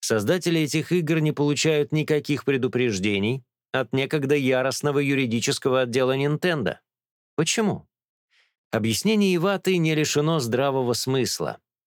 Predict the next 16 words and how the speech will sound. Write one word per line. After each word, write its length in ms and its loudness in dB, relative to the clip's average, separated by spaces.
Было 280 2
бы 180 2
неправильно, 840 0
если 440 -4
бы 140 -2
мы 200 0
относились 640 -2
к 80 -6
людям, 420 -2
которые 420 0
делают 420 0
что-то 420 -2
из-за 360 0
привязанности 920 -2
к 100 -6
Nintendo, 800 0